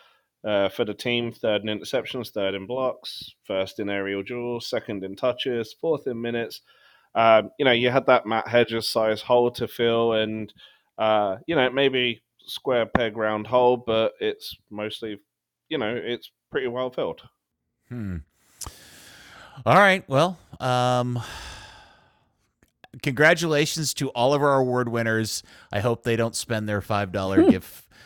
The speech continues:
Speaker 2: cards at Starbucks too quickly. I guess
Speaker 3: There's
Speaker 2: that's
Speaker 3: no
Speaker 2: one.
Speaker 3: actual gift card.
Speaker 2: There is no <laughs> actual gift cards. We do need to, we do
Speaker 1: But
Speaker 2: need to
Speaker 1: there
Speaker 2: put
Speaker 1: is a
Speaker 3: Budget
Speaker 1: discount
Speaker 3: money.
Speaker 1: code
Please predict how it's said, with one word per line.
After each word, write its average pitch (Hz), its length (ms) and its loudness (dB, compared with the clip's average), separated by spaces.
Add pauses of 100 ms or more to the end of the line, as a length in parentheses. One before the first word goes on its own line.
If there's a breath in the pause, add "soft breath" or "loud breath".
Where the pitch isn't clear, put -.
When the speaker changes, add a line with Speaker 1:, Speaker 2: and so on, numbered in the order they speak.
(180 soft breath)
Speaker 2:
cards 87 440 -2
at 62 100 -12
Starbucks 87 580 -6
too 80 140 -10
quickly. 58 440 -14
I 67 60 -12
guess 73 180 -12
Speaker 3:
There's - 180 -4
Speaker 2:
that's - 80 -6
Speaker 3:
no 73 80 -6
Speaker 2:
one. 71 80 -10
Speaker 3:
actual - 340 -10
gift - 180 -20
card. - 320 -20 (280)
Speaker 2:
There 95 240 -6
is - 300 -2
no 151 200 0
<laughs> - 40 -18
actual 196 360 0
gift - 300 -6
cards. - 520 -8 (460 loud breath)
We 139 100 -2
do 143 180 -4
need 139 220 -4
to, 120 180 0 (460 loud breath)
we 180 120 -2
do 135 60 -4
Speaker 1:
But 127 180 4
Speaker 2:
need 131 180 -4
to - 80 -2
Speaker 1:
there 117 120 2
Speaker 2:
put 131 140 6
Speaker 1:
is 131 100 8
a - 60 4
Speaker 3:
Budget 127 260 4
Speaker 1:
discount 123 300 0
Speaker 3:
money. - 120 -18
Speaker 1:
code 113 340 2